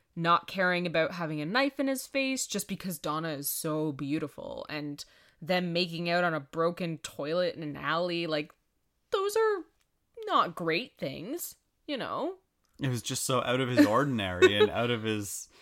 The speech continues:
Speaker 2: you know, something that he would, well, it's, yeah, I don't, I just cut that. You know, new and exciting, something you're totally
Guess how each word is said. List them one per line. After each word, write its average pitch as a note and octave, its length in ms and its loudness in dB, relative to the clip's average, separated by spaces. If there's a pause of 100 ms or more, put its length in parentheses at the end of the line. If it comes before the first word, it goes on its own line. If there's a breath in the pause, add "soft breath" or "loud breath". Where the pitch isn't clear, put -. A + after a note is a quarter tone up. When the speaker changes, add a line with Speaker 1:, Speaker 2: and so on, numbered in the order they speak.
(220 soft breath)
Speaker 2:
you A2+ 80 -6
know, G#2 240 -2
something A2+ 400 -4
that G2+ 160 -8
he A2+ 160 -6
would, G#2+ 260 -4 (1300)
well, - 240 -12 (880)
it's, G2 180 -12 (300)
yeah, A1+ 160 -16 (120)
I - 60 -12
don't, G2 220 -12
I - 60 -16 (120)
just - 180 -20 (120)
cut - 220 -20
that. - 240 -14 (1900 soft breath)
You F#3 80 -4
know, C3+ 140 4
new D3+ 200 8
and D#3+ 100 2
exciting, G#2+ 600 0
something A#2+ 680 0
you're A2+ 260 -2
totally A#2 920 -2